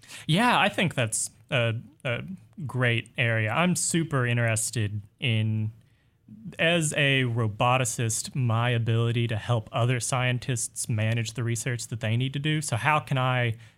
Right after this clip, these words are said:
build some tools to help other people, biologists, study the world better? And I love the fact that I have a skill set that helps that get done.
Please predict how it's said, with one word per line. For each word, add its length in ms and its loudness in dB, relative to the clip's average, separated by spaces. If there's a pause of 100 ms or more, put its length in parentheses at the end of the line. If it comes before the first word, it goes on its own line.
(140)
build 300 2
some 160 0
tools 500 -2
to 140 -4
help 200 -2
other 200 -4
people, 520 -6 (160)
biologists, 580 0
study 320 -2
the 100 -2
world 340 -4
better? 300 -6 (540)
And 320 0
I 380 0
love 460 0 (160)
the 120 -2
fact 460 -4
that 200 -4 (100)
I 100 0
have 340 -4 (140)
a 140 -4 (180)
skill 400 0
set 280 -8
that 100 -14
helps 340 -14 (240)
that 180 -14
get 200 -16
done. 220 -10